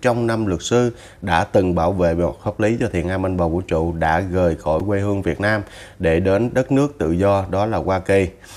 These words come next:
Thì đây là một cái thông tin mới nhất, cực kỳ thú vị mà Hiếu muốn gửi đến cho tất cả quý vị khán giả. Thì trước khi vào nội dung thông tin chi tiết, Hiếu gửi lời chúc sức khỏe đến tất cả quý vị cùng với gia đình của mình trên kênh của Hiếu. Luôn luôn có thật nhiều sức khỏe, thân tâm an lạc và gia đình hạnh phúc ạ.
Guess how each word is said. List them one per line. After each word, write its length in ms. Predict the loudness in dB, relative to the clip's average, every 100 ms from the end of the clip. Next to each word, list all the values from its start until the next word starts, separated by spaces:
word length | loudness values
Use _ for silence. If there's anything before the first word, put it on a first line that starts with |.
| -20 -20 -4
Thì 180 | 0 2
đây 180 | 2 2
là 80 | 2
một 220 | 0 0
cái 100 | -2
thông 220 | -2 -2
tin 300 | 0 0 0
mới 200 | 0 2
nhất, 180 | 2 0 -4 -8
cực 220 | -6 -4
kỳ 220 | -2 0 0
thú 200 | -2 -2
vị 340 | 0 0 0 -2
mà 120 | -4
Hiếu 140 | -2 0
muốn 140 | 0
gửi 220 | 0 0
đến 220 | 0 0
cho 100 | -2 -4
tất 160 | -6
cả 120 | -4
quý 60 | -2
vị 80 | -4
khán 160 | -4
giả. 300 | 0 0 0 -4 -14 -20 -20 -4
Thì 100 | -2
trước 220 | 2 0 2
khi 100 | 0
vào 160 | 0
nội 160 | 0 0
dung 200 | 0 0
thông 160 | -2
tin 200 | -2 -4
chi 120 | -4 -2
tiết, 300 | 0 -2 -2
Hiếu 120 | -2
gửi 160 | 0 0
lời 120 | 0
chúc 220 | -2 -4
sức 120 | -6 -2
khỏe 240 | 0 2
đến 200 | 0 -2
tất 180 | -4 -2
cả 120 | -2
quý 100 | -2
vị 220 | 0 0
cùng 180 | 0 -2
với 160 | -2 -2
gia 100 | -2
đình 200 | 0 0
của 120 | -2
mình 220 | 0 -2
trên 200 | -2 -4
kênh 240 | -2 -4 -2
của 120 | -2
Hiếu. 280 | 0 0 -2 -12 -20 -6
Luôn 140 | 0 4
luôn 240 | 4 2
có 100 | -2
thật 220 | -4 -2
nhiều 160 | -2 -2
sức 160 | -4 -4
khỏe, 240 | -2 -2
thân 200 | -4 -4
tâm 140 | -4 -2
an 140 | 0
lạc 200 | 0 0 -2
và 100 | -2
gia 160 | 0
đình 200 | 0 0
hạnh 160 | -2 -2
phúc 180 | 0 2
ạ. 200 | 0